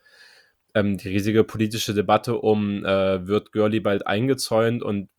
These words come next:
warum wird das eigentlich gemacht und wer möchte das eigentlich alles nicht und wer möchte das und setzt es jetzt mit irgendwie allen Mitteln durch, die ihnen zur Verfügung stehen. Thema aktuelle,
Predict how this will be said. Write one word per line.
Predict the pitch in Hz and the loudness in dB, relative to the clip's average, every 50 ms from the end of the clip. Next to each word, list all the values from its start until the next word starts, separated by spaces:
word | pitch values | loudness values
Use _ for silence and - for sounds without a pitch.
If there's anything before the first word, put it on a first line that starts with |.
| _ _ _ _ _ - | _ _ _ _ _ -4
warum | 101 104 101 92 87 110 123 123 117 | 0 0 2 2 2 0 0 0 0
wird | 117 113 - | -2 -2 -2
das | 107 - | -2 -2
eigentlich | 80 110 110 107 - | -2 -2 -2 -2 -6
gemacht | - 107 98 98 110 117 - - | -4 0 2 2 2 2 0 -10
und | - - 104 101 101 95 - - _ _ _ | -6 -4 -4 -4 -4 -6 -8 -16 _ _ _
wer | _ - 101 104 101 | _ -2 2 2 2
möchte | 101 101 107 113 - 123 | 4 2 0 0 0 0
das | 113 107 | 0 0
eigentlich | - 107 107 107 - - | 0 -2 -2 -2 -2 -2
alles | 107 98 95 - - | -4 -4 -6 -4 -2
nicht | 107 123 123 - - | -2 -2 -2 -2 -4
und | - 104 98 92 _ _ _ _ _ _ - | -4 -4 -4 -4 _ _ _ _ _ _ -18
wer | 90 87 87 104 98 | -10 -2 2 2 2
möchte | 95 95 101 120 123 - 120 | 4 4 0 0 -2 -2 2
das | 113 113 110 - | 2 2 2 2
und | 113 104 | -2 -2
setzt | 92 101 95 - - | -2 -2 -2 -2 -8
es | 101 - | -8 -2
jetzt | - 104 - - - | -2 -2 -2 -2 -2
mit | 107 104 - - - - | -2 -2 -2 -4 -10 -4
irgendwie | - 104 104 101 101 101 - | -2 -2 -2 0 -2 -2 -2
allen | - 98 101 104 107 | 0 0 0 0 2
Mitteln | 104 104 101 - 107 101 95 | 0 0 0 0 -4 -4 -2
durch, | 98 104 107 110 - | 0 0 0 0 -2
die | - 87 | -6 -6
ihnen | 95 107 | -4 -4
zur | - - 104 | -4 -6 -4
Verfügung | - 104 95 - 117 123 135 | -6 -6 -6 -4 -6 -6 -6
stehen. | - - - 117 113 113 117 120 120 117 - - | -6 -4 -4 -2 -2 -2 -2 -4 -6 -8 -10 -6
Thema | - 110 101 101 98 101 101 98 98 - _ _ _ _ _ _ _ - _ _ _ _ _ _ _ _ _ _ - | 0 0 2 4 6 6 6 4 2 -2 _ _ _ _ _ _ _ -20 _ _ _ _ _ _ _ _ _ _ -2
aktuelle, | - - - - 127 95 - 107 104 107 104 101 101 98 98 98 101 98 - | -2 -2 0 -2 -2 0 2 4 4 4 4 6 6 6 6 4 2 0 -6